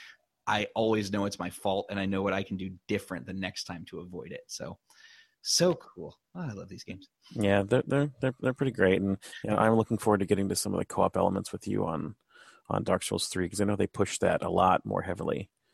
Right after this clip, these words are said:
Speaker 1: Yeah, and that's gonna
Speaker 2: Um,
Speaker 1: be a big part of the D L C too, so that'll be interesting.
Speaker 2: Yeah, so that'll be cool. But, um, uh, you know, from that to a game that, interestingly, had no,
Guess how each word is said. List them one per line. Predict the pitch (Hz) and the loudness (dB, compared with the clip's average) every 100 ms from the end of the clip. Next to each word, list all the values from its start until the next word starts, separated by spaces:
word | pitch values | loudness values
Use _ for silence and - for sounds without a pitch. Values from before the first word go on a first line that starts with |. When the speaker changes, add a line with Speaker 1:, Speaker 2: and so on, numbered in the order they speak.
| _ | _
Speaker 1:
Yeah, | 101 95 87 | -4 -4 -2
and | 113 | 4
that's | - 92 | 4 6
gonna | - | 2
Speaker 2:
Um, | 98 - | -2 -10
Speaker 1:
be | |
a | 107 | -4
big | - | -2
part | 98 | 0
of | |
the | 95 | 0
D | 98 | 0
L | 92 | -2
C | - 95 | -4 -12
too, | 90 92 90 | -8 -10 -8
so | - 92 87 - | -10 -8 -10 -8
that'll | 104 92 | -8 -8
be | 90 | -8
interesting. | 87 92 - 98 - | -8 -10 -14 -20 -6
Speaker 2:
Yeah, | 107 98 | 0 0
so | 98 110 | 0 2
that'll | 104 | 2
be | 95 | 2
cool. | 101 95 | 2 2
But, | - 101 - - - _ - | 4 2 2 -12 -20 _ 2
um, | 98 95 92 92 92 _ - - _ _ 101 | 4 6 4 0 -6 _ -10 -10 _ _ 2
uh, | 98 | 2
you | - 107 | 6 4
know, | |
from | - 104 | 4 4
that | 113 113 | 4 4
to | - 113 | 4 4
a | |
game | 98 110 107 107 | 6 6 6 6
that, | 104 98 - | 6 4 0
interestingly, | 101 98 - - 107 104 104 | 2 0 -4 -4 -2 0 0
had | 110 160 110 | 0 -4 0
no, | 87 80 82 | 2 2 0